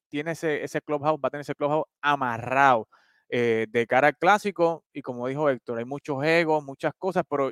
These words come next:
yo creo que este era el hombre que puede poner el, el cascabel al gato a quien sea del equipo de Puerto Rico, y si Yadi dice que es por aquí, pues por ahí todo el mundo se va a ir de cara al clásico. Y señores,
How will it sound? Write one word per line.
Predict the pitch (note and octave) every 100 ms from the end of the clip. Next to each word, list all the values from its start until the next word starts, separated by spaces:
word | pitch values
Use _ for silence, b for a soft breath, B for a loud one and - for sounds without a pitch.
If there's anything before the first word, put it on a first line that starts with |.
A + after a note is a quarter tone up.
| -
yo | C#3
creo | D#3+
que | E3 C#3
este | D3 E3
era | D#3+
el |
hombre | D#3 D#3 D3+ _ _ _ -
que | A#2+
puede | A#2+ C3+
poner | C#3 C3+ C#3+ C3+ _ _ -
el, | B2+
el | A#2+ C3 B2+ B2
cascabel | C3 - C3 D3+
al | G#3
gato | G#3 A3+ C#4+
a |
quien | - F#3 C3+
sea | - - F#3+ C3 G#2+ _
del | C3 B2+
equipo | B2 C#3+ D#3+
de | D3
Puerto | D3+ - F3
Rico, | A3+ A3 G#3 E3
y | B2
si | A2 B2 A#2+ A#2
Yadi | C3 E3
dice | F3+ F3+
que | F3+
es | -
por | F3+
aquí, | - G#3+ -
pues | C3 -
por | B2 A#2
ahí | C3
todo | - C#3+
el | C#3+
mundo | C#3+ D3+
se | C#3
va | C#3+ D3
a | D#3+
ir | E3 _ _ _ _ _ - - _
de | D3 D3
cara | D#3 E3+
al | E3
clásico. | G#3 G#3+ G#3 F3 D3+
Y |
señores, | C#3+ D#3 A#3+ C3